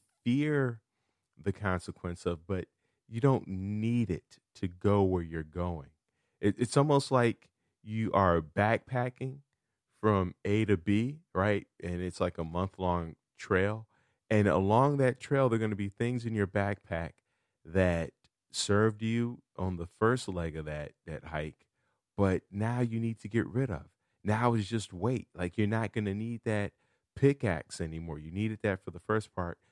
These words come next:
You're not gonna need those, uh, those cleats for your boots. Uh, you can get rid of those. So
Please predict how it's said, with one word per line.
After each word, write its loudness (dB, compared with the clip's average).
You're 0
not 4
gonna 0
need -4
those, 4
uh, 2
those -2
cleats -4
for -4
your -4
boots. -4
Uh, 2
you 0
can -2
get 2
rid 2
of 4
those. -4
So 4